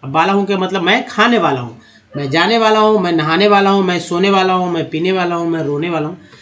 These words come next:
ऐसे ही तो लोग बोलते हैं ना। या was to means बाला था, है ना,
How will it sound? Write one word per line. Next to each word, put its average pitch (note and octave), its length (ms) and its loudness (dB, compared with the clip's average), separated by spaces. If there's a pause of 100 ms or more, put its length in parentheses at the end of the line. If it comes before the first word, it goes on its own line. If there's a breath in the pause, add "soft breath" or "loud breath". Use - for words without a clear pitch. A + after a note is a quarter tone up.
(200 loud breath)
ऐसे C#3 260 -6
ही G3+ 100 4
तो G3+ 100 0
लोग G3 180 2
बोलते F3 280 -2
हैं A#3+ 100 0
ना। D3 120 -6 (520 loud breath)
या F3+ 140 2
was D#3 360 2
to G3 260 2
means D#3+ 220 -2
बाला D3 480 2 (500)
था, E3 320 -2 (260)
है A3 60 -2
ना, A3 120 -2